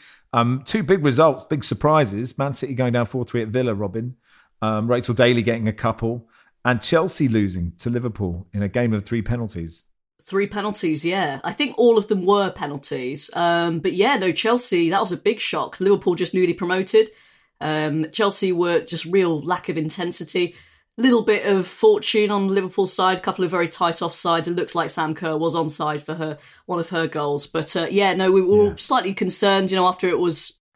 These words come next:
Speaker 2: uh, cancelled last weekend that it would be a bit of a damp squib. But actually, it looks like quite a few of them had record crowds in their, uh, stadiums.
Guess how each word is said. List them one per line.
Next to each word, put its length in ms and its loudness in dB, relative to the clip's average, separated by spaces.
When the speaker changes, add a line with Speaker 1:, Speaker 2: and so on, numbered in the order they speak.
Speaker 2:
uh, 160 -2
cancelled 480 -2
last 300 2
weekend 560 0
that 180 2
it 40 -4
would 120 -4
be 80 2
a 40 0
bit 120 2
of 80 -2
a 60 -4
damp 260 0
squib. 300 -4
But 80 0
actually, 500 2
it 100 2
looks 220 -2
like 140 0
quite 240 0
a 20 -4
few 240 0
of 100 0
them 120 -4
had 160 -2
record 380 -4
crowds 420 0
in 120 -2
their, 340 -2
uh, 140 0
stadiums. 800 0